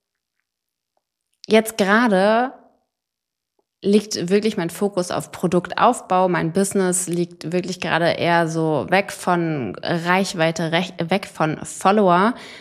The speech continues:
die natürlich super gerne weiterhin kommen können. Und ich freue mich über jeden einzelnen Follower. Aber mein, mein Business-Ziel, mein Unternehmerinnen-Ziel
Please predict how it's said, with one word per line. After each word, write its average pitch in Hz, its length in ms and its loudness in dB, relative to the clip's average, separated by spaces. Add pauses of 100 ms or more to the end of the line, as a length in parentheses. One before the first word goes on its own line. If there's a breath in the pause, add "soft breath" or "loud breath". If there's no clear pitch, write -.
(920 loud breath)
die 156 640 0
natürlich 156 400 -2
super 156 320 2
gerne 147 480 2 (160)
weiterhin 160 420 0
kommen 180 320 2
können. 180 440 2 (400)
Und 160 160 0
ich 147 100 -6
freue 165 240 2
mich 165 160 0
über 156 100 -2
jeden 165 380 2
einzelnen 156 480 -2
Follower. 170 380 -2
Aber 165 180 2
mein, 196 720 0
mein 175 420 -2
Business-Ziel, - 1400 -2
mein 160 340 0
Unternehmerinnen-Ziel 175 1600 2